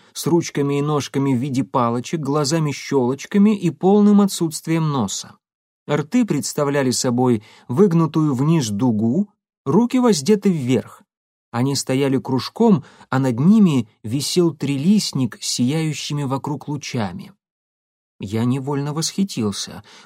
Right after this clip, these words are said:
Получилось эффектно и понятно. Дальнейшие пару часов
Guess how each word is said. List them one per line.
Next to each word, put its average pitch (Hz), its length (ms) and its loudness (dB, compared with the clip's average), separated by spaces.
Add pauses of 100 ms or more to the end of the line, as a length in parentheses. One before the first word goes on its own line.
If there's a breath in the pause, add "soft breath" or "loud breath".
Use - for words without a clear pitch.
Получилось 147 680 0
эффектно 147 760 -2 (280 soft breath)
и 127 100 -2
понятно. 147 760 -2 (1040)
Дальнейшие 180 640 2
пару 220 240 2
часов 208 480 2